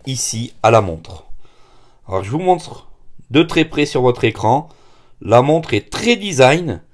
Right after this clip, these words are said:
Elle est donc ronde avec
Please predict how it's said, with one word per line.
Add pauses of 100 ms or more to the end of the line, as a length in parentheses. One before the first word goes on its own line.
(580)
Elle
est
donc (200)
ronde (800)
avec